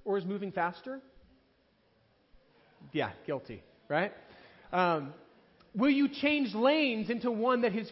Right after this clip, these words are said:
fewer cars or seems to be moving faster? Yeah, yeah, yeah. We even, my wife is always like, "Why can't you just stay in one?" I'm like, "Because that one's moving quicker until I get into it, and then it's moving slower than the one I was just in."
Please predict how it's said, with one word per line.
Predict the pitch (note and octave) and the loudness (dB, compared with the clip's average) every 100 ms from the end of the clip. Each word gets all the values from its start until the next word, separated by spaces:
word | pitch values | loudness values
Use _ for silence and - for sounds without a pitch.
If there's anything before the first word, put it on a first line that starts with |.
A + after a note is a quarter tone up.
| - | -6
fewer | B3+ C4 | -2 -2
cars | B3+ - D4+ D4 A3+ A#3 | -4 0 4 4 2 -2
or | A3+ | -4
seems | A3+ B3+ A#3 | -2 -6 -6
to | |
be | A3 A#3 | -6 -4
moving | A#3 A#3 A3+ | -4 -4 -6
faster? | C4 C4+ B3+ - C#3+ A2+ | -4 -4 -4 -8 -8 -4
Yeah, | D#3 G#3 C4+ D#3 - - - | 0 0 -2 -8 -18 -20 -8
yeah, | F3 B3+ F4+ D#4+ - | -2 0 0 -4 -6
yeah. | B3 F4+ | -2 -2
We | G#3 G#3+ | -2 -2
even, | A#3 C4 - - | -2 -4 -6 -2
my | F#3 | 0
wife | F#3+ G3+ A3+ A3+ | 4 4 2 0
is | G3+ | 0
always | - - | 0 0
like, | F#3 | -2
"Why | F3+ G#3+ | 0 0
can't | A#3 C4+ | 0 -6
you | B3+ | -4
just | G#3 A3 - | -8 -12 -6
stay | A3+ A#3 | -2 -2
in | G#3+ | -2
one?" | F3+ | -2
I'm | E3+ | -2
like, | F3 F3 | -2 -4
"Because | F3 F3+ | -6 0
that | F3+ A3 | 0 0
one's | G3 | -6
moving | D#3+ G3 F#3+ | -6 -6 -6
quicker | F3 G3+ G3 C#3 F2+ - - - | -6 -8 -6 -10 -12 -18 -20 -10
until | F#3+ A#3+ G#3+ | -6 0 2
I | F#3 | 2
get | F#3+ | 0
into | G3 F#3+ F#3 | -2 -4 -4
it, | |
and | D#3 | -4
then | E3+ | -4
it's | F#3 F#3+ | -6 -6
moving | F#3 E3+ - | -6 -6 -6
slower | F#3 F3 | -4 -2
than | D3+ D#3 | -2 -6
the | D#3 | -6
one | D3+ | -6
I | |
was | D3 C#3 | -8 -10
just | D3+ C3+ E3+ | -12 -12 -8
in." | C#3+ | -8